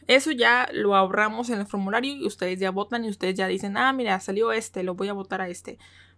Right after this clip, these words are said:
Pero eso ya se hará en el formulario, ¿no? Yo nada más me voy a decir, o a limitar a decir, "¿Sabes qué? Eh, voté por esta persona y por qué".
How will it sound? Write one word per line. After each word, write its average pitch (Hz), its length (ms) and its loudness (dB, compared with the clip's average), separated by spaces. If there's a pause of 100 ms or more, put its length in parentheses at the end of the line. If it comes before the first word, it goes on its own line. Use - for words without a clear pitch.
(100)
Pero 208 300 4
eso 208 180 0
ya 208 460 6
se - 140 -2
hará 190 180 4
en 196 80 0
el 202 80 -6
formulario, 180 560 0
¿no? 170 240 -6 (500)
Yo 226 260 6
nada 240 240 2
más 240 220 0
me 226 120 -2
voy 208 180 0
a - 20 -4
decir, 226 380 -4
o 220 80 6
a 208 40 6
limitar 196 480 2
a 208 60 0
decir, 190 320 0
"¿Sabes 202 260 -4
qué? 285 360 2
Eh, 196 220 0
voté 196 380 -2
por 208 380 0
esta 185 320 -2
persona 254 540 2
y 220 80 -2
por 180 320 0
qué". - 240 -4